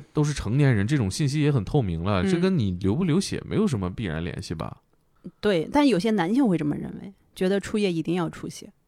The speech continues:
Speaker 2: 还有一个就是他们不仅能出，出血，还可以让你更紧致。
Speaker 1: 啊？
Speaker 2: 嗯，
Speaker 1: 那就让他
Speaker 2: 对，它是一个综合，就是它是一个搭档，黄金搭档，就是一方面让你在那一天就是紧致，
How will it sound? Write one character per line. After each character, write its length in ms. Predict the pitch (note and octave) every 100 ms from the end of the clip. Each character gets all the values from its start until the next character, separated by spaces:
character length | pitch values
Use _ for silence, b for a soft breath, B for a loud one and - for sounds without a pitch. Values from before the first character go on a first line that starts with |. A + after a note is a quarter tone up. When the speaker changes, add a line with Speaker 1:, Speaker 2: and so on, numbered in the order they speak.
| _
Speaker 2:
还 160 | - B3
有 100 | C#4+
一 120 | G3
个 100 | F#3
就 140 | F#3
是 240 | F#3+ E3+ D#3+
他 140 | -
们 120 | A3 A3
不 140 | B3
仅 240 | F#3 D3+
能 160 | - E3
出， 260 | - - F3
出 180 | - G#3+
血， 180 | - -
还 160 | - F3+
可 80 | G3
以 40 |
让 140 | F3+
你 40 | D#3+
更 200 | D#3+ E3+
紧 220 | - -
致。 200 | F3 - - _
Speaker 1:
啊？ 360 | A#2 F#3+ C4+ C#4 _
Speaker 2:
嗯， 220 | E3+ F#3+ - _ _ _ -
Speaker 1:
那 100 | G3+
就 140 | G3+
让 100 | B3+
他 60 | B3
Speaker 2:
对， 80 | B3
它 100 | D#4+
是 100 | E4+
一 120 | C#4
个 280 | C4 A#3 G3+
综 400 | - - D4 D4+
合， 220 | - -
就 140 | -
是 40 | C4
它 140 | D4
是 120 | C#4+
一 100 | C#4
个 100 | A#3
搭 240 | A3+ - C4
档， 200 | D4 A3+
黄 240 | - - F3
金 200 | A#3+ A#3
搭 180 | A3+
档， 260 | A3+ A3 G3+
就 140 | G3+
是 40 | C4
一 80 | C#4
方 160 | D4
面 180 | C#4+ A#3+
让 180 | G#3 G3+
你 220 | E3 - -
在 140 | G3+
那 120 | F#3
一 60 | F#3
天 200 | F3 E3+
就 120 | E3
是 120 | D#3 -
紧 220 | - D#3+
致， 240 | - F3+